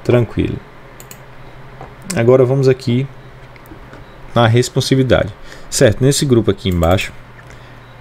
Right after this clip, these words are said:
esse grupo aqui de baixo, ele tá com, como é que ele tá?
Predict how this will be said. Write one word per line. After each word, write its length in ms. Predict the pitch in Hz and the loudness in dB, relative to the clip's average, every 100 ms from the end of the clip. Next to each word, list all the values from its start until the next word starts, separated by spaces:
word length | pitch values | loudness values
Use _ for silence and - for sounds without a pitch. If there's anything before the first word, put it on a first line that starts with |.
| - | -16
esse 200 | - 104 | -4 2
grupo 220 | 98 95 | 2 2
aqui 120 | - | -2
de 80 | 92 | -2
baixo, 340 | 90 90 - - - - - - - - - - | 2 2 0 -12 -20 -20 -20 -20 -20 -20 -18 0
ele 160 | 95 95 | 2 4
tá 200 | - 107 | 2 0
com, 220 | - - | 0 -8
como 220 | - 107 | -4 -2
é 40 | 98 | 0
que 80 | |
ele 120 | 110 101 | 2 0
tá? 220 | - | -2